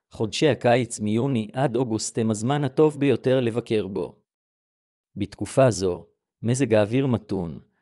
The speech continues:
והימים ארוכים, עם כמעט עשרים וארבע שעות של אור יום.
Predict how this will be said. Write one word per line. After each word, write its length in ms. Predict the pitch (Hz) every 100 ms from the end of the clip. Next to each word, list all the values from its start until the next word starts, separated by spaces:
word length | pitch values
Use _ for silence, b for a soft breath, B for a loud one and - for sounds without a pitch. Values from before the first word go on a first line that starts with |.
| _ -
והימים 540 | 104 107 101 127 151
ארוכים, 580 | 127 113 - 98 78 - _ _ _ -
עם 160 | 151 -
כמעט 360 | 117 139 156
עשרים 340 | 123 - 151 135
וארבע 340 | 107 110 147
שעות 400 | - 147 143 135
של 220 | - 110
אור 240 | 107 117 113
יום. 360 | 92 71 60